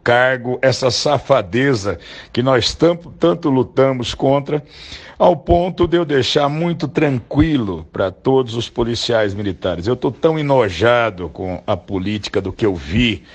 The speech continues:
do que eu senti, né, do que eu não estou concordando, que eu não quero mais disputar eleição pra nada.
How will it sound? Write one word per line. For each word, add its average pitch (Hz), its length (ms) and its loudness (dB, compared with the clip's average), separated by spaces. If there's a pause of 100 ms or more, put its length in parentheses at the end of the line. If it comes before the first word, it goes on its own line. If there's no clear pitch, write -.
(200)
do 87 140 -6
que 113 140 -4
eu 110 80 2
senti, 101 920 -2 (640)
né, 110 280 0
do 98 140 -2
que 131 140 0
eu 131 60 6
não 123 160 -2
estou 135 400 0
concordando, 113 920 0 (600)
que 135 220 4
eu 151 140 4
não 139 180 -6
quero 131 420 4
mais 120 500 2
disputar 104 680 0
eleição 110 840 -2
pra 110 200 2
nada. 113 640 0